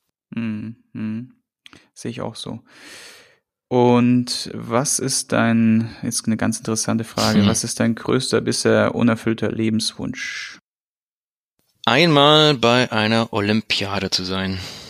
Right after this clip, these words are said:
Speaker 2: und Freiwilligenarbeit in Nepal.
Speaker 1: Hm. Über das Thema Nepal müssen wir uns echt mal unterhalten.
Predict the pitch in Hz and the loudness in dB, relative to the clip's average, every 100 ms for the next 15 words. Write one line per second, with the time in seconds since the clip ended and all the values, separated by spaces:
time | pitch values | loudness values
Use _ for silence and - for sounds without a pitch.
0 | - _ _ _ - - _ 127 135 165 | -20 _ _ _ -20 -20 _ 0 0 2
1 | - - _ _ _ - - - 110 110 | 0 0 _ _ _ -20 -10 -2 0 2
2 | 107 107 98 95 - 90 90 - - _ | 2 2 0 0 -2 -4 -6 -8 -12 _
3 | _ _ _ _ _ _ - 117 123 113 | _ _ _ _ _ _ -14 -6 -4 -6
4 | - _ _ - - - - - - - | -14 _ _ -20 -20 -20 -20 -20 -18 -4
5 | 120 120 - 123 117 120 131 127 117 120 | -2 0 2 2 4 4 2 2 2 0
6 | 113 110 127 - 113 104 113 127 131 110 | -2 -4 -4 -2 0 0 -2 -4 0 0
7 | 143 | 0